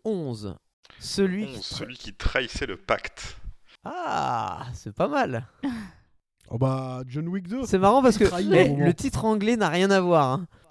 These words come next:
Speaker 3: C'est
Speaker 2: Bah,
Speaker 3: quoi ?
Speaker 2: comme d'hab,
Speaker 1: Celui
Speaker 2: toujours,
Speaker 1: où
Speaker 2: toujours.
Speaker 1: la... où le stripteaseur, euh, pleure.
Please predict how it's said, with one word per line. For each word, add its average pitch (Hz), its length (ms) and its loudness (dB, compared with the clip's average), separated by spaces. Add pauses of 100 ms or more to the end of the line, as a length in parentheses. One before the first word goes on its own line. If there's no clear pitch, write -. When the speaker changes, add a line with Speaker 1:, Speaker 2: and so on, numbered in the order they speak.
(140)
Speaker 3:
C'est 214 140 -8
Speaker 2:
Bah, - 40 -20
Speaker 3:
quoi ? 220 240 -4
Speaker 2:
comme - 100 -10
d'hab, - 60 -14
Speaker 1:
Celui 190 580 4
Speaker 2:
toujours, 180 100 -6
Speaker 1:
où 175 60 -4
Speaker 2:
toujours. - 20 -2
Speaker 1:
la... 139 760 2 (140)
où 156 140 -6
le 151 260 2
stripteaseur, 175 840 -4
euh, 120 1000 0 (140)
pleure. 127 360 0